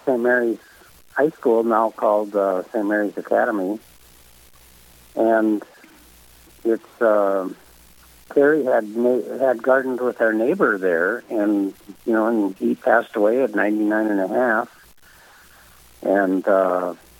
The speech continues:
and so now we're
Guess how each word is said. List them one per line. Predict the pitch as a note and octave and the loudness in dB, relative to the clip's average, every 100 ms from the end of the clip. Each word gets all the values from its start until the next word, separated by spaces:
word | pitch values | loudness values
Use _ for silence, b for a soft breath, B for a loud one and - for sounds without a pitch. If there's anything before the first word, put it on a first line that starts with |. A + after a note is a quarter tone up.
| - - | -20 -10
and | F#2 G2+ G2 - - | -2 0 0 -2 0
so | G#2 G2 G2 F2 - - - - - - - - - - | 2 2 -2 -6 -18 -20 -20 -20 -20 -20 -20 -20 -20 -6
now | G#2 G2+ A2 | 0 2 2
we're | G#2+ G#2+ A#2+ C3+ | 2 0 2 -2